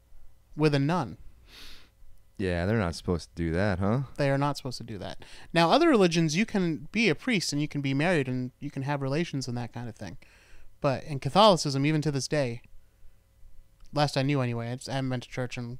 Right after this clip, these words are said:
Speaker 1: many, many, many years, but last I knew, priests are not allowed to get married.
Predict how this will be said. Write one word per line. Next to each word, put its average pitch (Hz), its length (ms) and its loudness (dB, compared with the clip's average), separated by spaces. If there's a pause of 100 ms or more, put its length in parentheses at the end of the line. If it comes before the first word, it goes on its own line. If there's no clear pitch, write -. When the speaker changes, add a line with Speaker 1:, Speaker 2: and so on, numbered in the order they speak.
(200)
Speaker 1:
many, 123 320 -6 (120)
many, 120 360 -6
many 127 240 -6
years, 156 360 -4
but 120 200 -6 (420)
last 165 240 -2
I 160 40 2
knew, 143 140 2
priests - 280 0
are 143 60 2
not 139 140 2
allowed 135 220 0
to 135 60 -8
get 127 160 -4
married. 120 340 -4